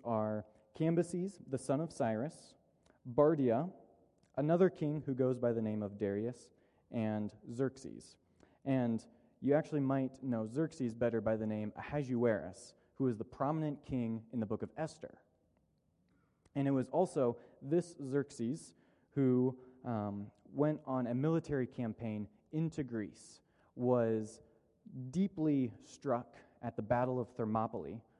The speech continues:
with King Leonidas and his three hundred Spartans, but was ultimately turned away at the naval battle of Salamis. Now, this invasion instilled in Greece a desire for an re-,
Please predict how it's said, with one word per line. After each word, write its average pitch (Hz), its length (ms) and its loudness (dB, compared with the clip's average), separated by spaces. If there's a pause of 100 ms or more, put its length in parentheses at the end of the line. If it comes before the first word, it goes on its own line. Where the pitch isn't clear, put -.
(100)
with 104 320 -2
King 143 420 -2
Leonidas 120 720 -2
and 107 180 -6
his 101 160 -6
three 123 220 -4
hundred 107 300 -4
Spartans, 110 640 -4 (520)
but 147 100 6
was 139 240 2
ultimately 139 680 2 (240)
turned 147 260 0
away 107 380 4 (180)
at 127 140 -4
the 120 60 -2
naval 120 280 2
battle 104 420 -2 (200)
of 107 100 -10
Salamis. 87 640 -8 (1400)
Now, 127 160 0
this 156 180 2
invasion 139 520 2
instilled 156 640 2
in 147 260 0
Greece 131 460 0
a 135 60 -4
desire 120 460 2
for 120 240 0
an 104 120 -2
re-, 101 100 -6